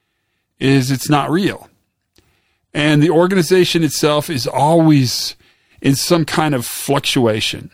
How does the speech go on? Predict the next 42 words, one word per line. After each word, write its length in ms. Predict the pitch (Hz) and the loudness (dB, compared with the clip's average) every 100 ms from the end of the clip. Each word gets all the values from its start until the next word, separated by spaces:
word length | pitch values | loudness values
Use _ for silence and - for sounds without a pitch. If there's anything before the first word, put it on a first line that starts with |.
| _ - | _ -4
That's 280 | 170 - | -4 -6
just 480 | - 190 202 - _ | -6 -4 -4 -6 _
kinda 320 | - 160 196 160 | -6 -2 0 0
how 280 | 160 170 | 0 0
it 80 | 127 | -2
works. 680 | 101 156 151 - - - - _ _ - - _ | 0 -2 -2 -6 -16 -16 -16 _ _ -20 -20 _
And 460 | - 165 160 156 147 _ - _ - | -2 0 2 2 -2 _ -20 _ -4
I 180 | 165 190 | -4 -2
think 240 | 262 196 | -2 -2
we 100 | 208 | -2
can 420 | - 165 131 - - | 0 -2 -2 -8 -4
either 440 | 170 160 147 131 - | 0 2 0 -2 -8
curse 400 | - 247 254 - | -6 -2 -2 0
it 240 | 113 120 - _ _ _ _ _ _ _ - | -2 -2 -8 _ _ _ _ _ _ _ -2
or 140 | 139 | 2
light 220 | 151 165 | 2 0
a 60 | 156 | -4
candle. 640 | - 208 175 131 107 - _ _ - | -2 0 2 0 -4 -18 _ _ -2
I 60 | |
mean, 140 | 147 156 | 0 0
that's, 260 | 180 - | -2 -6
those 400 | 131 147 156 123 | -4 -2 -2 -6
kind 280 | - - 175 | -6 -2 0
of 80 | 143 | -2
the 80 | 117 | -4
two 280 | - 180 139 | -2 2 2
options. 520 | 151 - 98 123 156 | 0 -4 -4 -6 -4
I 60 | 117 | -2
mean, 160 | 123 | 0
that's 180 | 110 117 | -2 -4
kind 200 | - 127 | -4 -4
of 80 | 107 | -2
on 120 | 104 | -4
the 100 | 104 | -6
extremes. 500 | 95 - 123 113 95 | -8 -6 -2 -2 -2
There's 140 | 120 - | -4 -4
probably 240 | 160 120 | -4 -4
some 240 | - 107 | -4 -2
middle 220 | 113 110 104 | 0 0 -4
options 380 | - - 101 | -6 -6 -4
in 100 | 104 | -4
there. 200 | 98 101 | -6 -8